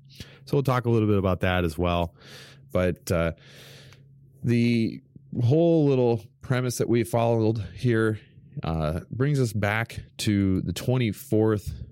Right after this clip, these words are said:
chapter in Matthew. This runs parallel to Mark thirteen and Luke twenty-one. And so we've, uh, walked ourselves through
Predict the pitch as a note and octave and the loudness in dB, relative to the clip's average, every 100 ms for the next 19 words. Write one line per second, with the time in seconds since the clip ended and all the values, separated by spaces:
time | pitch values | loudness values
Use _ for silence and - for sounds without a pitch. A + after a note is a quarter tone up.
0 | - - G2+ G#2+ A#2 A2+ G2+ G2 G2+ G#2+ | -10 -4 -2 -2 0 0 0 0 0 0
1 | A#2+ C3 - G#2 G#2+ A2 G#2 - - G#2 | 0 -2 -2 -2 -2 -2 -4 -6 -4 -2
2 | G#2 G2+ G#2+ - F2 G#2+ - G#2 G2 - | 0 0 -2 -4 -2 -2 -2 -4 -4 -2
3 | G#2 G2 F2 G#2+ - - G2+ E2 E2+ G#2+ | -2 -2 0 -2 -2 -4 -2 -2 -2 -2
4 | C3+ A2 - G2+ F#2 G#2 F#2+ - - - | -2 -2 -2 -2 0 2 0 -4 -16 -20
5 | - - F2 E2 D#2+ E2+ G2+ C3 C#3+ C3+ | -20 -10 -6 -4 -4 -4 -2 0 0 -2
6 | - A2+ G#2 - - A2+ A#2+ A#2 A2 | -2 -4 -4 -8 -2 2 4 4 2